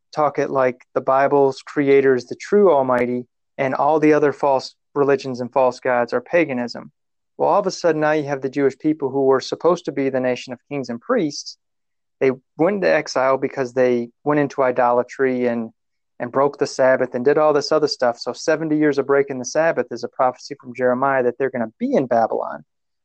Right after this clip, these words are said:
But when they came back, they kept their <laughs> Babylonian, uh, uh, religion, and they incorporated it into Judaism. Did you know? And the only reason I know all this stuff, or a lot of it, is 'cause I started, I was studying from Christianity,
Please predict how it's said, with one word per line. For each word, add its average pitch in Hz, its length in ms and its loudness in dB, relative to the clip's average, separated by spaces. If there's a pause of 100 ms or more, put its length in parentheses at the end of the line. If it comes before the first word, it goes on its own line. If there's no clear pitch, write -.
(140)
But 170 100 -4
when 170 220 2
they 156 140 2
came 147 300 -4
back, 202 440 2 (560)
they 180 140 4
kept 165 340 -4
their 151 100 2
<laughs> 143 120 -2
Babylonian, 139 960 0
uh, 123 320 2 (680)
uh, 120 240 0 (220)
religion, 143 640 2 (600)
and 160 120 2
they 151 180 4
incorporated 175 680 2
it 151 40 6
into 247 180 2
Judaism. 143 760 0 (240)
Did 170 140 -2
you 214 80 4
know? 240 200 2 (280)
And 160 120 2
the 180 60 4
only 233 180 4
reason 196 220 4
I 180 80 2
know 180 220 2
all 214 100 4
this 220 160 2
stuff, 240 280 -4 (460)
or 127 100 2
a 127 60 2
lot 151 200 2
of 202 100 -2
it, 220 180 2 (320)
is 156 120 -6
'cause 175 180 -2
I 165 160 0
started, 175 480 0
I 175 80 2
was 214 160 0
studying 196 420 0
from 139 160 -10
Christianity, 151 840 -4